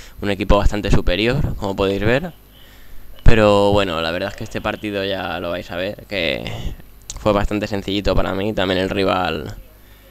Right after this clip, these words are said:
el rival acompañó en este partido. Y nada, aquí ya, ya va a comenzar el partido.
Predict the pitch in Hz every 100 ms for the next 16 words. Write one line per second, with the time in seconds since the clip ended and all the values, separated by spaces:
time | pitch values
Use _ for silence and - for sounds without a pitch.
0 | - - 113 110 107 101 104 101 98 95
1 | 92 98 101 131 110 104 101 95 95 110
2 | 131 165 165 - - - - - - -
3 | - - - - - - - - 110 104
4 | 101 85 65 - - - 104 101 92 90
5 | 76 71 - - - - 107 95 101 98
6 | 98 - 101 90 90 - 110 123